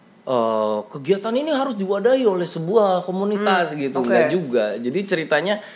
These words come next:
Speaker 1: gara-gara muncul, eh, apa, hype si s-, kompetisi itu, kemudian kayak ternyata orang yang suka sama kesenian ini ketemu sama Panji, ketemu sama Radit, ketemu Rian Adriandi yang akhirnya jadi juara satu yang kemarin bikin Nusa gitu.
Speaker 2: Iya.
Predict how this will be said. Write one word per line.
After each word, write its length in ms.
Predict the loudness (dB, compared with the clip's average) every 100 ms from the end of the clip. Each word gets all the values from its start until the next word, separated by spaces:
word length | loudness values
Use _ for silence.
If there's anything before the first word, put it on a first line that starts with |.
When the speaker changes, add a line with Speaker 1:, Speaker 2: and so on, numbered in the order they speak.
| -20 -20 -8
Speaker 1:
gara-gara 1000 | 4 4 4 2 4 6 6 4 2 -6 -20 -20 _
muncul, 760 | -6 -2 -2 2 4 4 2 0
eh, 600 | 0 2 2 2 0 -2
apa, 260 | -4 -2 -2 -2 -4
hype 480 | -2 -2 -4 -18 -14
si 180 | -6 -6
s-, 220 | -6 -14 -12
kompetisi 680 | -4 0 0 -2 -4 -4 -6
itu, 480 | -8 -6 0 -2 -2 -14 _ _ _
kemudian 460 | -6 -4 0 0
kayak 560 | 4 4 4 0 -4 -18 _ _
ternyata 340 | -8 -6 -2
orang 240 | 0 0 0
yang 120 | -2
suka 240 | -2 -2
sama 220 | -2 -2
kesenian 440 | -4 -4 -2 0 0
ini 240 | 0 -2
ketemu 380 | -2 -4 -2 -2
sama 160 | -2 -4
Panji, 320 | -2 -2 -2
ketemu 240 | -4 -8
sama 220 | -8 -6 -4
Radit, 340 | -4 -4 -4
ketemu 260 | -6 -4 -2
Rian 200 | 0 0
Adriandi 540 | -2 -2 0 0 0
yang 100 | 0
akhirnya 220 | -2 -4
jadi 120 | -4 -4
juara 240 | -2 -2
satu 340 | -4 -8 -6 -6
yang 160 | -6
kemarin 240 | -6 -6 -6
bikin 220 | -6 -6
Nusa 400 | -6 -4 -4 -4
gitu. 240 | -6 -12 -6
Speaker 2:
Iya. 160 | -4